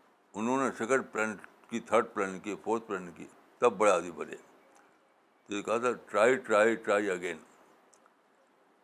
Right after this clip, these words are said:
تو میں یا کوئی شخص یہ نہیں کہہ سکتا کہ سیکنڈ پلاننگ ہمیشہ سکسیسفل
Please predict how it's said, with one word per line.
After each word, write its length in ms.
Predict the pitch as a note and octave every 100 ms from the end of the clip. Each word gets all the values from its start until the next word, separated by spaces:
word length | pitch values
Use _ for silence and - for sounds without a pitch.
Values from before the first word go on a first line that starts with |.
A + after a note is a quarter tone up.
| _ -
تو 100 | G2+
میں 240 | B2 D#3
یا 140 | D3
کوئی 240 | B2+ C3 B2+
شخص 200 | C3 A#2+
یہ 60 |
نہیں 120 | G#2+ C3
کہہ 100 | A#2+
سکتا 320 | F#2+ F#2 A#2 A#2 - _ _ _ _ _ - -
کہ 80 | B2
سیکنڈ 400 | G2+ A2 D3 D3 - -
پلاننگ 300 | A2 B2+ C3+
ہمیشہ 300 | A2 G2+ A#2 G#2 - _ _ _ _ _ _ _ _ _ _ _ _ _ _ _ _ _ -
سکسیسفل 520 | A#2+ - A#2+ G2